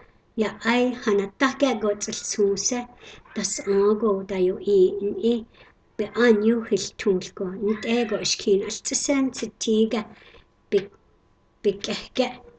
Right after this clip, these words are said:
тас аасли. Цэлсүүсэ дайлцаана дажу я бэлтагожуулэ. Ag ea ciw da ha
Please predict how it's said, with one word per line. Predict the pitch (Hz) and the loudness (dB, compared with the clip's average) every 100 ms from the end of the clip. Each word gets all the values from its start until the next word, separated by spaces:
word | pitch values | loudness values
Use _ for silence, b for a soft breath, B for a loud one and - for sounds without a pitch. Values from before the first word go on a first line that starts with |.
| _ | _
тас | 190 - - | -8 -6 -4
аасли. | 190 196 220 208 180 180 - - - B B B _ _ | -2 -2 -4 -6 0 0 0 -12 -20 B B B _ _
Цэлсүүсэ | 226 - - 233 208 202 262 254 | -6 -4 -2 2 4 2 0 0
дайлцаана | 240 202 - - 196 185 202 220 | 2 0 -2 -4 -2 0 0 -2
дажу | 226 226 220 240 233 B B B _ | 0 -2 0 -2 -2 B B B _
я | 220 196 180 | 0 0 0
бэлтагожуулэ. | 175 190 - 180 180 185 226 226 226 220 202 - _ _ _ _ _ - | -4 -8 -6 -8 -6 -6 2 6 6 4 -4 -10 _ _ _ _ _ -4
Ag | 226 | 0
ea | 240 - | 0 -2
ciw | - 220 214 240 | 2 6 6 6
da | 247 | 2
ha | - - 185 | -2 -8 -8